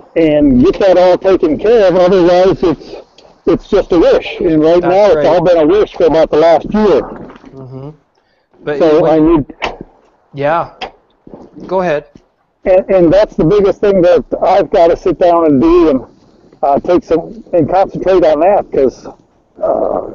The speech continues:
Speaker 1: you know, I, I want, you know, I want more money, I want more freedom, I wanna retire, variety of things. So gotta write 'em down and then break 'em down into,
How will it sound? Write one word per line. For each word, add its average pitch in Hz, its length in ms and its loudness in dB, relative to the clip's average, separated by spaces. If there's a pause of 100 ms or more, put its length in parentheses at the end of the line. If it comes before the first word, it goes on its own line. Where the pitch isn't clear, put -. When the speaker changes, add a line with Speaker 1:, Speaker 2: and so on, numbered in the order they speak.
(120)
Speaker 1:
you 180 80 -4
know, 127 440 -2
I, 156 100 0
I 170 40 2
want, 165 380 0
you 190 80 0
know, 139 300 -2
I 165 40 -2
want 185 220 2
more 175 240 2
money, 143 200 2
I 127 60 2
want 165 220 0
more 165 180 0
freedom, 151 340 -2
I 139 100 0
wanna 175 320 2
retire, 135 460 0 (600)
variety 180 440 2
of 139 100 -2
things. 143 340 -2
So - 520 -4 (680)
gotta 190 220 2
write 190 200 2
'em 165 160 0
down 180 380 2
and 143 120 2
then 160 180 2 (600)
break 185 280 0
'em 160 140 0
down 175 260 2
into, 151 760 -2